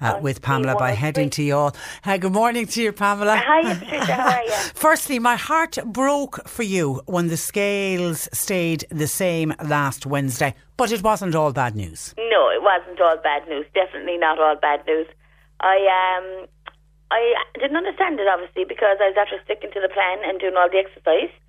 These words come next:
Speaker 1: Yeah.
Speaker 2: So I was like, "Oh my God, like, okay, enlighten me, what's after happening here," do you know? And, um, Carol was able to explain to me that I had actually lost three, uh, point six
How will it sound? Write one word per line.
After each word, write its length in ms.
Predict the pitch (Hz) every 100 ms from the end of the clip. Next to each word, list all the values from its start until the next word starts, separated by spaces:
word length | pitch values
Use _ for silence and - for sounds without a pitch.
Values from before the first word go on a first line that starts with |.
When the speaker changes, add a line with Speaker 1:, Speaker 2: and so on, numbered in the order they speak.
| _ _ -
Speaker 1:
Yeah. 220 | 139 156 -
Speaker 2:
So 80 | 214
I 240 | 196 185 196
was 80 | 190
like, 340 | 196 190 190 - _ -
"Oh 80 | 175
my 160 | 170 160
God, 300 | 170 165 160 -
like, 160 | 175 160 - _ -
okay, 360 | 165 190 175 - _ -
enlighten 380 | 185 185 196 196
me, 120 | 185
what's 180 | 185 190
after 180 | 208 196
happening 280 | - 190 196
here," 240 | 208 196
do 60 | 185
you 60 |
know? 200 | 180 220 - _ _ _ _ _ -
And, 260 | 180 180
um, 540 | 175 170 170 175 175 - _ -
Carol 380 | 226 208 196 190
was 80 | 185
able 120 | 190
to 300 | 190 190 185 180
explain 340 | - 214 202
to 60 | 190
me 160 | 196 190
that 100 | 175
I 140 | 170
had 180 | 185 185
actually 400 | 196 196 - 196
lost 320 | 196 202 208 - - - -
three, 400 | 226 214 214 -
uh, 320 | - 185 190 190
point 200 | 220 208 -
six 180 | - -